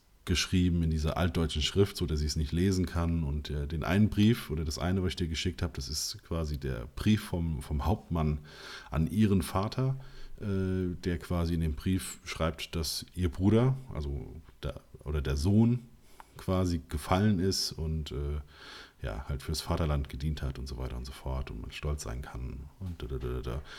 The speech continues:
Ja, und diese ganzen Sachen, die habe ich fotografiert und, äh, du hast quasi die Bilder bekommen,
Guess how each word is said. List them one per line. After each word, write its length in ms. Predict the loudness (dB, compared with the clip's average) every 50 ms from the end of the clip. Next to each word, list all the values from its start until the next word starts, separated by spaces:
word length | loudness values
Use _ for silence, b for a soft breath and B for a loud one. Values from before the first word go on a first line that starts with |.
| B B B B B -2
Ja, 100 | -2 -2
und 280 | -2 -4 -4 -4 -2 0
diese 220 | 0 2 2 2
ganzen 300 | 2 2 2 2 2 2
Sachen, 500 | 2 0 -2 -2 0 -2 0 0 0 -2 -6 -12 -18 -20 -20 -20 -20 -18 -10
die 400 | -6 -4 -4 -2 -2 -4 -4 -4 -2
habe 120 | -2 -2
ich 60 | -2
fotografiert 680 | -2 -2 -2 -2 -2 -4 0 2 4 4 4 4 2 -2
und, 360 | -4 -4 -2 -2 -4 -2 -2
äh, 140 | -2 -2 -2
du 140 | 0 0 2
hast 160 | 2 0 0 0
quasi 260 | 0 0 2 0 0
die 100 | -2 -2
Bilder 280 | 0 2 4 4 4
bekommen, 500 | 4 2 0 0 0 0 2 2 0 -2